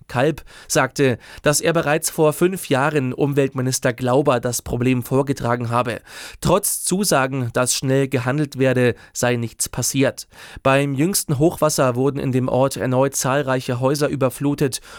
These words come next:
obwohl die Probleme seit fünfundzwanzig Jahren bekannt sind, so Kalb. Die Bundesregierung will schärfer gegen Scheinvaterschaften vorgehen. Das Kabinett hat heute einen entsprechenden Gesetzentwurf gebilligt.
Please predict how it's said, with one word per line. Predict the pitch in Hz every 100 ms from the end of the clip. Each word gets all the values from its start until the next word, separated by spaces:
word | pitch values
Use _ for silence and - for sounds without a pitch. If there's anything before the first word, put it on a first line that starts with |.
| -
obwohl | 156 131 151
die | 180 180
Probleme | 165 135 143 147
seit | 135 127
fünfundzwanzig | - 165 160 143 139 131 139 123
Jahren | 113 117 123
bekannt | 143 131 135 143
sind, | 120 - -
so | - 117
Kalb. | - 113 - - _ _ _ _ _ _ - - - - -
Die | 175 185
Bundesregierung | 151 165 202 202 156 139 127 123 117 113
will | 120 117
schärfer | - 127 143 151
gegen | 123 131 127
Scheinvaterschaften | 120 117 135 160 131 123 123 - 120 - 123
vorgehen. | - 123 120 117 101 - - -
Das | - 123 -
Kabinett | 135 131 127 160
hat | 165 147 139
heute | 131 135 131
einen | 131 127
entsprechenden | 135 127 - 127 - 127 120
Gesetzentwurf | 113 123 131 - 135 120 117 -
gebilligt. | 113 120 117 101 -